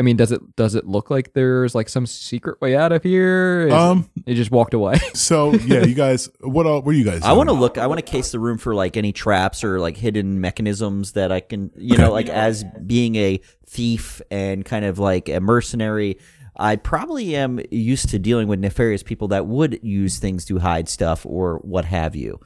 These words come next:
Speaker 3: So I'd be, probably be a pretty big expert in finding hidden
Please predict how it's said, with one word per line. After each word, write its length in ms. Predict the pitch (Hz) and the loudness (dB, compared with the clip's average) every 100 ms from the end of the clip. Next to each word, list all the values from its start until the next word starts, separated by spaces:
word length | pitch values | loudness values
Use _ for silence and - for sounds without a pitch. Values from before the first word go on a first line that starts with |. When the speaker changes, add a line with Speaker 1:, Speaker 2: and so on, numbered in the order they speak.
| _ _ _ - | _ _ _ -14
Speaker 3:
So 200 | - 196 | -4 -2
I'd 140 | 208 | -2
be, 100 | 220 | -6
probably 280 | - 127 104 | -4 -2 -2
be 100 | 98 | -4
a 40 | |
pretty 340 | 90 113 87 85 | -6 -6 -6 -8
big 340 | 82 104 87 | -8 -6 -4
expert 500 | 80 - - 87 73 | -6 -10 -8 -8 -4
in 220 | 92 82 | -2 -2
finding 560 | 82 87 85 85 82 85 | -2 0 0 0 -2 -4
hidden 520 | 90 107 95 87 85 | -2 0 0 -2 -6